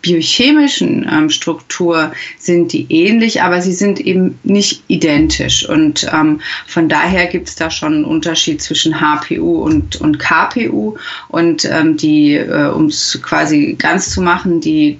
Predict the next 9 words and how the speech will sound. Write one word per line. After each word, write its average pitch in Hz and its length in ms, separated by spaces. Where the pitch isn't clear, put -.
äh, - 220
K 175 320
P 196 200
U 185 240
kann 196 440
auch, 214 640
äh, 175 340
getriggert 220 800
sein 175 640